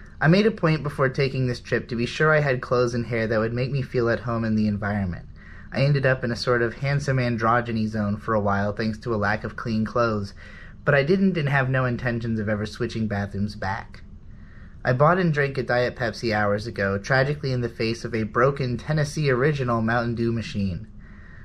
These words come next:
Riley, Mint, and I have been smoking pot from a vape pen in a bowl, and I recorded the footage for the resolution of our trip documentary hours ago.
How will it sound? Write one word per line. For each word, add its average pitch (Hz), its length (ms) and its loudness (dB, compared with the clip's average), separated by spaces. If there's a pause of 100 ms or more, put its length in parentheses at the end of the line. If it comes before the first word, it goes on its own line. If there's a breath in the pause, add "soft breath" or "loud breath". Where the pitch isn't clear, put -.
(120 loud breath)
Riley, 143 360 4
Mint, 135 260 -2
and 131 100 2
I 127 140 2
have 120 160 -2
been 117 160 -2
smoking 131 460 0
pot 120 260 0
from 123 160 -4
a 110 100 0
vape 120 280 2
pen 113 260 -2
in 110 100 2
a 107 60 2
bowl, 110 340 2
and 113 100 0
I 110 60 0
recorded 127 520 2
the 127 80 -4
footage 123 360 -2
for - 140 -6
the 113 100 2
resolution 117 600 0
of 113 100 -4
our 113 120 2
trip 120 320 -2
documentary 117 760 0
hours 120 320 4
ago. 98 400 -6